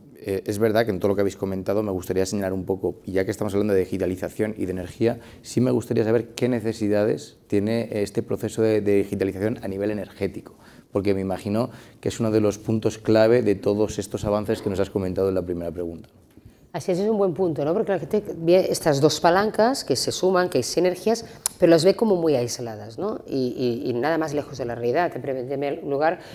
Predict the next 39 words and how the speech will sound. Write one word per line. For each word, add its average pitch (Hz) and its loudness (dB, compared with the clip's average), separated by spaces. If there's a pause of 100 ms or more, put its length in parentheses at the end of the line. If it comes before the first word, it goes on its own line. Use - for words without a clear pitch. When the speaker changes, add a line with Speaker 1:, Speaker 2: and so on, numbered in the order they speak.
(120)
Speaker 2:
cuando 151 -4
hablamos 143 2
de 175 2
la 156 4
Agenda 156 -2
España 151 -4
Digital, 160 2 (260)
uno 202 8
de 190 10
los - 6
hitos 208 4
es - 2 (280)
que 151 8
a 147 2
través 143 8
de 208 2
la 196 4
digitalización 175 0
de 175 4
España 202 0
vamos 185 0
a 165 -2
reducir 147 0
un 190 4
diez 165 -2
por 147 -2
ciento 170 -2 (200)
las 151 -4
emisiones 151 -2
de 170 -2
C 156 0
O - 0
dos 165 0 (140)
de 160 4
la 151 6
industria 160 0
española 147 0
en 120 -4
general. 117 -6